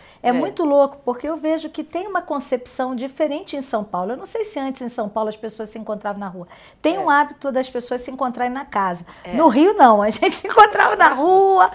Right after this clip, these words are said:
Speaker 2: Na
Speaker 1: fica
Speaker 2: praia,
Speaker 1: na praia.
Speaker 2: no boteco, né? <laughs> Foi muito divertido.
Speaker 1: E aí veio o momento de você escolher a profissão. Você acabou
Speaker 2: É.
Speaker 1: optando em fazer administração lá na G V do Rio. Por que
Speaker 2: É.
Speaker 1: que você escolheu essa carreira?
Speaker 2: Olha, também é uma ótima pergunta.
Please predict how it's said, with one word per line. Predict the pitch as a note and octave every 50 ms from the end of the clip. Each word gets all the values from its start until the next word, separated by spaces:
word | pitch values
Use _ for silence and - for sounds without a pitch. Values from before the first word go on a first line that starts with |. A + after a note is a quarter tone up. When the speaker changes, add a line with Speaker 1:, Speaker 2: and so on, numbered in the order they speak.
| - -
Speaker 2:
Na | G#3+ G#3+ G3+
Speaker 1:
fica | - G#3 G#3
Speaker 2:
praia, | G#3+ A#3+ B3+ C4 B3+ B3+ B3+ B3 B3 -
Speaker 1:
na |
praia. | - - F4+ F4+ F4+ F4+ F4 F4 E4+ F#4 F#4+ -
Speaker 2:
no | A3 C#4+
boteco, | - A3+ - D#4 - - A#3 B3 B3+ B3 B3+ B3+ - C4+ - G4+ - C4+ B3 A3+
né? | C4+ D4+
<laughs> | A4 - G#4+ - - D4+ G#4 G4+ - - B3 - - - - - - - - - - - - - - - - - - - - - - -
Foi | - A3 A3
muito | A3 A#3+ B3+ C4+ C4 C4+
divertido. | G#3+ A#3+ B3+ A3 B3 B3 B3 - - - - C#3+ - - - - -
Speaker 1:
E | - E4 G4
aí | G#4 G4+ F#4+ F#4+ G4 G#4 G#4+ F#4
veio | D4 F4+ F#4 F#4+ G4
o | F#4+
momento | F#4 D4 A#3 B3 D4 D#4+ D#4+ D#4+
de | C#4 D#4+
você | D4 D#4+ D#4 D#4 - D#4+
escolher | D#4+ D#4 - - D#4 C#4+ C4+ C#4+
a | D4 D4
profissão. | D4 D#4 D#4 D#4 D#4 - - - A#3+ G3 F#3
Você | F3+ G3 - C#4+
acabou | C#4 - D4 C#4 A3+ C#4
Speaker 2:
É. | C#4 A3
Speaker 1:
optando | - - B3+ C4 C4+
em | C#4
fazer | - - C#4+ B3+ G#3+ A#3 A#3+ A#3+
administração | A#3 G#3+ A#3 A3+ A#3+ A#3+ - - A#3+ A#3 A#3 - A#3+ A#3 A#3
lá | A#3 A#3+
na | B3+ C4
G | C4 C4 B3
V | G#3+ G#3+ B3 B3+
do | A3+ C#4 D4
Rio. | B3+ A3+ G3+ F#3 F#3
Por | F#3+ - E4+
que | - -
Speaker 2:
É. | A4+
Speaker 1:
que | -
você | - G#4+
escolheu | G4+ - - - E4+ D4+ B3 A#3 G#3+ G3+ F#3+
essa | F#3 F#3+ F#3+ -
carreira? | F#3+ - G3 F#3+ F3+ F3 E3 D#3+ D#3+ D#3+ E3
Speaker 2:
Olha, | - G#3+ A3 G3+ G3 G#3 G3+ G3+
também | G#3 - - A3+ B3 C#4
é | C#4+ C#4+
uma | D4 C#4 B3+
ótima | A#3 B3 B3 - B3+ C4 C4+
pergunta. | C4 C#4 C4 B3+ A3 - E3+ D#3 C3+ C3 C3 - C3 B2+ -